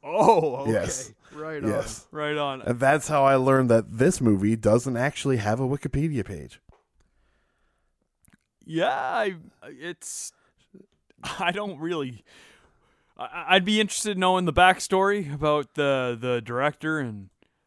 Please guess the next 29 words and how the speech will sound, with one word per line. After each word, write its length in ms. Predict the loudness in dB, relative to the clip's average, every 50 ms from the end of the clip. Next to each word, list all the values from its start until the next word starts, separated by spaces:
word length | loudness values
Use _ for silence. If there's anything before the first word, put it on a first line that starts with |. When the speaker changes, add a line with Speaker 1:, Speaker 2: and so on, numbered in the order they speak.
| _ _
Speaker 1:
how 180 | -6 -4 -4 -4
coked 400 | -4 -4 -4 -4 -4 -4 -2 -2
out 160 | 0 0 0
he 80 | -2
was 320 | -2 -2 0 0 -2 -2 -4
trying 240 | -4 -4 -4 -4 -4
to 60 | -6
make 200 | -6 -6 -8 -8
a 40 | -8
movie 340 | -6 -6 -6 -4 -4 -4
like 280 | -2 -2 -2 -4 -4 -6
this, 440 | -6 -6 -6 -6 -8 -10 -12 -16 -16 -16
<laughs> 40 | -12
but, 300 | -10 -10 -10 -10 -12 -16 _ _ _ _ _ _ _ _ _ _ _
I 140 | 0 2 2
mean, 240 | 4 2 2 2 2
Speaker 2:
Oh. 60 | 2
Speaker 1:
I 100 | 2 4
don't 240 | 4 4 2 0 0
watch 260 | 2 2 0 2 2
action 360 | 2 2 2 2 -2 -6 -8
movies, 640 | -8 -8 -10 -10 -12 -14 -20 -20 -20 -20 -20 -20 -20 _ _ -10
and 480 | -6 -4 -4 -2 -4 -4 -6 -8 -8 -4
watching 600 | 0 2 2 2 2 0 -6 -8 -8 -8 -10 -10 -12
a 80 | -14 -14 -12
really 520 | -10 -10 -8 -6 -4 -2 -2 -2 -2 -2 -4
bad 340 | -4 -2 -2 0 0 0 -2
action 340 | -2 -4 -6 -6 -10 -10
movie 480 | -10 -8 -8 -10 -10 -12 -14 -14 -16 -18